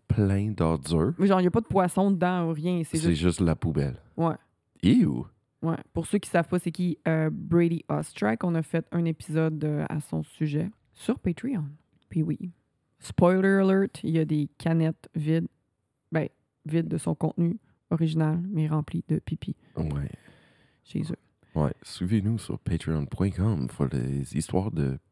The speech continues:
Speaker 1: pipi en canne.
Speaker 2: Bien qu'Adam soit vraiment répugnant,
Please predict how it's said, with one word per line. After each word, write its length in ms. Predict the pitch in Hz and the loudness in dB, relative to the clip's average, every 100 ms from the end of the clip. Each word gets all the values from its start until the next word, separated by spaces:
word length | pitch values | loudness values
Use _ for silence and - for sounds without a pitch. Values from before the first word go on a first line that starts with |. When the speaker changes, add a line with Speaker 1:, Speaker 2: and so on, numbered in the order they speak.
| _ - | _ -2
Speaker 1:
pipi 300 | 160 147 127 | 2 4 4
en 140 | 92 | 2
canne. 300 | 87 90 76 - - _ _ _ _ | 2 0 -2 -8 -20 _ _ _ _
Speaker 2:
Bien 140 | 185 254 | 2 2
qu'Adam 340 | - 240 214 226 | 4 2 2 0
soit 200 | 196 170 | 0 0
vraiment 520 | 156 175 185 185 220 | 0 0 2 2 0
répugnant, 640 | 185 180 - 180 165 170 | 0 0 0 0 0 -2